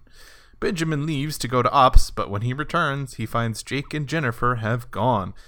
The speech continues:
with only a transport device to the Mirror Universe left behind. Benjamin travels to the Mirror Universe, where he is greeted by Smiley O'Brien.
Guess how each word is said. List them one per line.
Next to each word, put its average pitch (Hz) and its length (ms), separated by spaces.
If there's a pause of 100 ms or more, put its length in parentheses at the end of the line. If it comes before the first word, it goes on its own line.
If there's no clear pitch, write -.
(120)
with - 180
only 107 260
a 127 80
transport 131 500
device 143 360
to 156 120
the 156 100
Mirror 160 280
Universe 107 560
left 95 400
behind. 95 640 (540)
Benjamin 147 420
travels 143 420
to 117 100
the 110 80
Mirror 110 240
Universe, 139 480
where 110 120
he 113 140
is 143 120
greeted 156 380
by 147 240
Smiley 131 680
O'Brien. 101 680